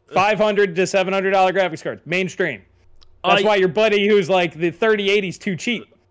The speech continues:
Speaker 2: Yeah. Yeah. <laughs> Yeah. I, I will say, though, in defense of everyone, that, um,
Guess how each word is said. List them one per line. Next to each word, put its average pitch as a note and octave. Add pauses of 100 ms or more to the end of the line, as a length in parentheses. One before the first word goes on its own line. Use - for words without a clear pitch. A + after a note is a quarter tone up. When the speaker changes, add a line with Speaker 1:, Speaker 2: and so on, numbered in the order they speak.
(200)
Speaker 2:
Yeah. B2+ (540)
Yeah. C3 (140)
<laughs> -
Yeah. C#3+ (160)
I, G#3 (100)
I A3+
will B3
say, F#3
though, A#2 (600)
in F3
defense D#3
of C#3
everyone, A2+
that, A2+
um, G#2+